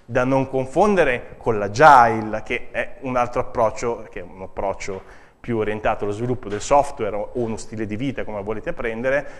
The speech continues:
però non è l'agile working, perché il lavoro agile, in questo caso working va tradotto in lavoro perché è un termine tutto italiano,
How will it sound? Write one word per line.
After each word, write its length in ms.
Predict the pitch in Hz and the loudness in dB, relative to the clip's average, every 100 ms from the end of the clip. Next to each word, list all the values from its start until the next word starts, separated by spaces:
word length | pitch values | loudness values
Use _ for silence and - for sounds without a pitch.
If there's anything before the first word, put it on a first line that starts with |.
| - | -2
però 400 | - 123 120 - - | 4 4 2 -6 -4
non 220 | 220 156 | 0 2
è 180 | 127 - | 2 0
l'agile 680 | 139 120 127 127 113 143 147 | 2 4 4 2 -2 0 4
working, 720 | 160 180 165 - 117 104 98 - - - | 6 8 6 2 -8 -8 -10 -14 -20 -16
perché 580 | - 107 - 143 101 - | -10 -4 2 2 2 -2
il 160 | 110 113 | -6 0
lavoro 580 | 117 123 170 156 127 156 | 2 6 8 8 10 10
agile, 460 | 139 123 123 139 | 10 8 4 0
in 100 | 151 | -2
questo 220 | 104 104 - | -2 -4 2
caso 400 | 127 117 107 - - | 2 2 -6 -12 -12
working 480 | 117 135 131 113 101 | 0 0 0 -4 -4
va 100 | 104 | -4
tradotto 600 | 107 110 127 123 104 - | -4 -4 -4 -6 -10 -10
in 160 | 117 101 | -8 -6
lavoro 400 | 98 147 143 92 | 0 4 4 4
perché 180 | 104 101 | -4 -8
è 40 | |
un 120 | 98 | -4
termine 300 | 127 113 104 | -2 -2 -4
tutto 200 | - - | -8 -6
italiano, 600 | - 220 113 87 120 - | -2 2 2 0 -2 -6